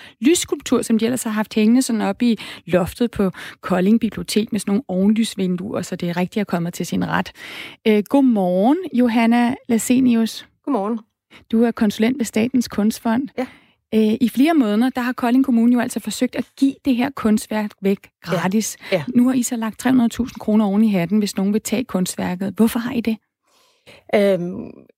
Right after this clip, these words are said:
Speaker 2: Kunstfonden er gået ind i det her, fordi der er tale om et, øh, markant og et spændende værk, der, selvom det er femogfyrre år gammelt, så stadigvæk har rigtig meget at, at byde på. Øh, og man kan sige, at vi er sådan set blevet bekræftet i, at det har relevans og vækker nysgerrighed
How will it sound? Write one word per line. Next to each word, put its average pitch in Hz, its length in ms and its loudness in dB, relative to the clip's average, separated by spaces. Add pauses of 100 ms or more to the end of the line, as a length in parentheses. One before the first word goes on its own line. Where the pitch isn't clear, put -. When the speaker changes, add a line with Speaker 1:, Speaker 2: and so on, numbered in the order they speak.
Speaker 2:
Kunstfonden 247 420 2
er 226 60 2
gået 196 260 -2
ind 226 180 0
i 247 40 4
det 220 180 0
her, 208 160 0
fordi 226 600 -2
der 180 200 -2
er 143 340 -12
tale 196 260 0
om 202 140 0
et, 160 200 -6
øh, - 220 -6
markant - 440 -2
og - 80 -2
et - 100 -4
spændende 220 400 2
værk, 170 420 -4 (100)
der, - 420 -4
selvom 233 320 2 (220)
det 180 200 -2 (140)
er - 140 -6
femogfyrre 226 640 0
år - 220 -2
gammelt, 180 360 0
så 202 220 -2
stadigvæk 190 360 0
har - 220 -6
rigtig 190 240 -4
meget 185 360 -2
at, 175 220 -4 (140)
at - 80 -6
byde 202 300 -2
på. - 340 -2 (480)
Øh, 170 220 4 (100)
og - 140 0
man 190 100 0
kan 208 120 -2
sige, 233 120 0
at 214 40 0
vi 220 60 2
er 214 40 0
sådan 240 120 0
set 233 180 -2
blevet 185 280 -2
bekræftet - 600 -4
i, 220 160 0
at - 180 -6
det 151 120 -2
har 131 220 -6
relevans 147 560 -2
og 123 220 0
vækker 196 180 -2
nysgerrighed 196 840 2